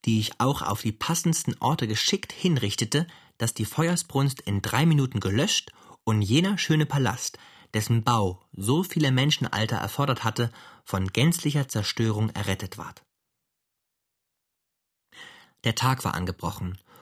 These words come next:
und ich kehrte in meine Wohnung zurück, ohne dem Kaiser meinen Glückwunsch abzustatten, weil ich nicht wissen konnte, wie seine Majestät den erwiesenen Dienst aufnehmen würde, obgleich derselbe von der ausgezeichnetsten Art war.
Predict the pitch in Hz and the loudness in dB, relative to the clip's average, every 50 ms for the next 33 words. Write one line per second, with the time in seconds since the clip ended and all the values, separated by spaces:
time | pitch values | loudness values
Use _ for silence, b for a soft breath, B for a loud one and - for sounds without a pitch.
0 | B B B 139 147 - - - - - - 139 143 143 - 143 - - 135 143 | B B B -2 -2 -2 -4 -8 -6 -2 0 0 0 0 -2 -2 -2 0 2 2
1 | 139 123 123 120 107 95 107 107 113 110 107 - - - 92 131 143 - - B | 2 2 2 2 2 2 2 2 2 0 0 -2 -4 -4 -2 -2 -2 -4 -6 B
2 | B B B B B _ - 135 156 170 175 151 127 110 107 - - 110 113 - | B B B B B _ 2 4 4 4 4 4 2 0 0 0 0 0 2 2
3 | 117 113 107 110 113 98 110 110 110 - - 90 90 - - - - - - 92 | 2 2 2 0 0 2 0 0 0 -2 -4 -4 -4 -4 -6 -8 -6 -4 -4 -4
4 | - - 92 92 - 107 107 B B B B B B B B _ - 101 104 117 | -2 -2 -2 0 0 -2 -2 B B B B B B B B _ -4 0 2 2
5 | 143 143 - 117 - - 104 117 - - 151 143 - 131 131 127 131 120 117 B | 2 2 0 -2 -2 -2 -2 0 2 2 0 2 2 2 2 2 2 0 -2 B
6 | B B B B B - 107 104 123 143 151 151 147 143 143 139 123 117 113 110 | B B B B B -6 -2 0 2 2 2 2 2 4 4 2 2 2 0 0
7 | 107 - - - 127 131 147 143 - 123 110 - 98 101 104 - 120 135 135 147 | -2 -2 -2 -2 -2 -2 0 0 -2 -2 -2 -4 -6 -6 -4 -2 0 0 2 2
8 | 139 127 117 - 117 117 107 - - - - 151 175 - - - 95 92 92 92 | 2 2 0 0 0 -2 -2 -2 -4 -4 -4 -4 -4 -4 -4 -2 0 0 0 0
9 | 90 95 95 95 98 95 95 B B B B B B B B B B - - - | 2 2 2 2 2 0 -2 B B B B B B B B B B -8 -8 -4
10 | - 117 113 147 165 - - 110 98 104 95 101 113 127 143 147 135 - 113 101 | -2 0 0 2 2 2 2 2 2 2 2 2 4 4 2 2 0 0 0 2
11 | 98 101 - - - 135 147 - - 110 - - 110 110 107 104 - - - 175 | 2 0 0 0 0 0 0 -2 -4 -4 0 0 0 2 2 0 -2 -2 -4 -2
12 | - 139 170 156 - - - - - 101 | -2 0 0 0 -2 -6 -10 -12 -12 -14